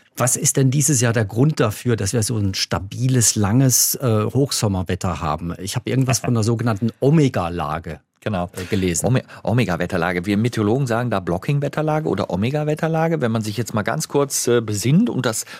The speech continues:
Speaker 2: groß geschriebene griechische Omega sich anguckt, ne? Das ist so wie, wie so ein Ei mit Füßen.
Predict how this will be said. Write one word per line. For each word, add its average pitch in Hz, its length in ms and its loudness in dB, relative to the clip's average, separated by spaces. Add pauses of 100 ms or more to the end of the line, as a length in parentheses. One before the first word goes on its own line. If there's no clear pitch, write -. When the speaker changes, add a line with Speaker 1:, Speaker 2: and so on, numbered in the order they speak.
(100)
Speaker 2:
groß 151 560 2
geschriebene 147 520 0
griechische 151 640 0
Omega 101 440 2
sich 90 220 -6
anguckt, 82 440 -2
ne? 170 100 2
Das 117 140 -4
ist 120 140 -6
so 98 180 0
wie, 101 160 -4 (260)
wie 110 80 -2
so 107 120 0
ein 101 100 0
Ei 90 180 0
mit 113 160 -2
Füßen. 104 460 -2